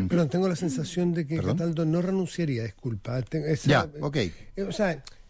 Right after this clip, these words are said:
Speaker 1: no tengo capacidad de, directa de llegar a él, pero de, de ent-, entornos que lo conocen, eh, que no, que aparentemente seguiría en el, en el ministerio.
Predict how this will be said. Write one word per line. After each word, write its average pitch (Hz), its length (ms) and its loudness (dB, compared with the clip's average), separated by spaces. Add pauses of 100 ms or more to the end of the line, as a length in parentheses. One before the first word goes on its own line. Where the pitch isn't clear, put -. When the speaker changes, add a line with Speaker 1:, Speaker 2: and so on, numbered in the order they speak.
(280)
Speaker 1:
no 147 340 2
tengo 165 240 2
capacidad 156 520 2
de, 139 160 2
directa 143 360 0
de 139 60 2
llegar 135 240 0
a 143 80 4
él, 160 180 2
pero 160 300 2
de, 127 540 2
de 127 240 0
ent-, 123 280 0
entornos 175 540 4
que 165 180 2
lo 156 200 4
conocen, 185 600 0
eh, 127 680 2 (1300)
que 143 100 4
no, 135 220 6
que - 160 -4
aparentemente 127 540 0
seguiría 120 400 2
en 107 60 0
el, 107 280 -2
en 107 120 -2
el 104 40 2
ministerio. 98 460 -4